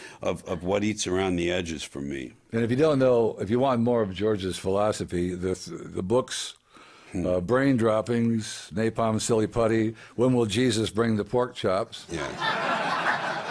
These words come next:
Speaker 2: And sometimes a little brain damage can help was actually originally a promotional item
Speaker 1: It was
Speaker 2: for
Speaker 1: actually a, a magazine
Speaker 2: Right.
Speaker 1: size item to be sold at concerts,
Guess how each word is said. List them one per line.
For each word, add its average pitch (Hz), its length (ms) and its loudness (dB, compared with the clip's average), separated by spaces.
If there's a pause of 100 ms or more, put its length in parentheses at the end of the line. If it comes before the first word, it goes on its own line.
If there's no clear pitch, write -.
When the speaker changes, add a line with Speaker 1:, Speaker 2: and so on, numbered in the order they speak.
(800)
Speaker 2:
And 151 320 2
sometimes 196 480 4
a 165 40 6
little 156 100 4
brain 175 300 4
damage 123 360 4
can 117 120 0
help 127 260 2
was 104 160 0
actually 113 340 2
originally 107 360 2
a 92 40 -2
promotional 98 640 -2
item 80 300 -2
Speaker 1:
It 120 100 2
was 117 120 -2
Speaker 2:
for 156 40 0
Speaker 1:
actually 160 420 0
a, 107 220 2
a 95 60 -2
magazine 101 720 0
Speaker 2:
Right. 90 80 -2
Speaker 1:
size 90 1080 -2
item 87 340 -2
to 82 120 -6
be 78 160 -6
sold 90 420 0
at 78 220 -4
concerts, 85 760 -4